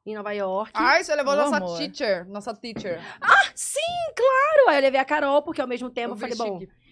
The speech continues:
Speaker 1: eu vou tirar alguns diazinhos lá também pra eu, né, passear um pouco." Esse foi um pouco de férias, né, na verdade.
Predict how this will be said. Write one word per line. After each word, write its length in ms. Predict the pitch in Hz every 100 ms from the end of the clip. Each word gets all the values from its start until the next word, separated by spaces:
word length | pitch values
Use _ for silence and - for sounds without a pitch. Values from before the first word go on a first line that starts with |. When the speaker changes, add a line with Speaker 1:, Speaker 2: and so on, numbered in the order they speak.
| _
Speaker 1:
eu 80 | 190
vou 100 | 226
tirar 160 | 247
alguns 300 | 220 226 247
diazinhos 440 | 226 226 202 226 220
lá 140 | 208
também 460 | 208 214 208 214 294
pra 100 | 240
eu, 240 | 196 180 170 _
né, 300 | - 196 185 _ _ _ _ -
passear 340 | 185 - 196
um 80 | 190
pouco." 460 | 196 190 220 - 277
Esse 160 | 214
foi 100 | -
um 80 | 320
pouco 200 | 370 320
de 80 | 311
férias, 500 | - 262 208 185 170
né, 120 | 180
na 80 | 185
verdade. 340 | 180 185 165